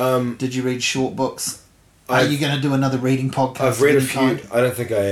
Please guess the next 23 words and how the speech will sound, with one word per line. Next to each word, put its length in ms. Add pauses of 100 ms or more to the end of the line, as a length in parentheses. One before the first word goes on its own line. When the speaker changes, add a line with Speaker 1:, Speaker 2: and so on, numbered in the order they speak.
Speaker 1:
am. 220
Uh, 260
but 280
I, 220 (100)
I 120
have 260
read 200
s-, 320 (120)
short 320
books. 480 (580)
I've 120
read 120
a 60
lot 160
more 160
books 260
by 200
women, 560
Speaker 2:
Yeah. 220
Speaker 1:
<laughs> 60
which 360
probably 240
needed, 240